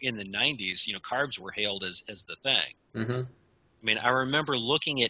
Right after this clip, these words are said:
Speaker 1: ads in Muscle and Fitness magazine from a particular company that, uh, was cautioning you against not getting enough carbs.
Speaker 2: Mm-hmm.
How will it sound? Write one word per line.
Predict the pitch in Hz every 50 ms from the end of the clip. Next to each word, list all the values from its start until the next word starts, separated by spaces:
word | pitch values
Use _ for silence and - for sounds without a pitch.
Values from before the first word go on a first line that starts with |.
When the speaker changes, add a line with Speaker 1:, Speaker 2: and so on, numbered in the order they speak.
| - -
Speaker 1:
ads | 131 123 127 127 113 104 101 101 95 98 - - - - - _ _ _ _ _ _ _ _ _ _ _ _ _ _ _ _ _ _ _ _ -
in | 135 120 107
Muscle | 107 113 120 123 - 151 147 143
and | 131
Fitness | - - 139 123 127 117 -
magazine | 123 120 113 113 113 104 113 - - 95 90 90 90 90 90 92 92 85 - - _ _ _ _ _ _
from | - - 110 107
a | 101
particular | - - 107 - - 135 139 - 151 143 143 143
company | - - 143 123 110 - - 82 85 92 - _ _ _ _ _ _ _ 107 98 -
that, | 113 107 107 104 104 101 98 - _ - - - -
uh, | 120 110 107 104 104 101 101 101 101 98 98 98 95 95 95 98 95 - _ _ _ _ _ _ _ -
was | 120 113 104 101 101 - - - - _ _ _ _ _ _ _ _ _ _ _ _ _ _ _ _ -
cautioning | - - 147 160 180 170 - 151 135 110 98
you | 92 85 85 85 85 90 - - _ _ _ _ _ _ _ _ _ -
against | 117 117 123 117 113 - -
not | 120 120 120 120 117
getting | 110 120 123 123 117 113
enough | 107 107 95 -
carbs. | - - 107 101 87 76 - - - - - - - _ _ -
Speaker 2:
Mm-hmm. | 117 117 113 120 127